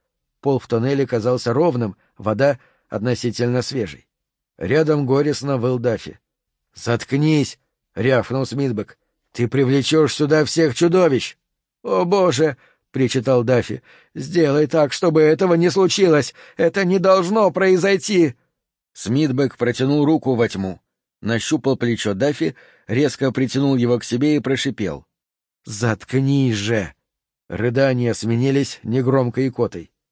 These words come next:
"Где фонарь?" — прошептал Смитбек. В ответ раздались новые рыдания. Однако вскоре темноту прорезал тонкий луч света, значит, Даффи каким-то чудом не выпустил из рук фонарик. "Где мы?"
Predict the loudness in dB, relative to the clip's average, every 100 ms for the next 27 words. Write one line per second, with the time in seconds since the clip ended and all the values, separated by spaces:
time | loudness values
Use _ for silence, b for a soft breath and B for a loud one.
0 | _ _ _ _ -12 -2 -2 0 0 2
1 | 2 0 -4 _ _ _ _ -6 -4 -4
2 | -2 -4 -2 -6 -6 -10 -18 _ _ _
3 | _ _ -6 -2 -2 -2 b b b b
4 | -2 0 0 0 2 0 0 0 2 2
5 | 2 0 -2 -4 -12 -20 _ _ _ _
6 | -10 -4 -2 0 -2 0 2 2 2 0
7 | 0 0 0 0 2 2 2 0 2 0
8 | 2 0 0 -2 -2 0 0 -6 b b
9 | b -4 -2 0 -2 0 0 0 -8 b
10 | b -8 -2 -2 0 -2 -2 0 0 2
11 | 2 2 0 -2 -2 -2 -2 -4 -2 -2
12 | -2 -4 -2 -2 -4 -12 _ _ _ _
13 | _ -8 -6 2 4 4 2 0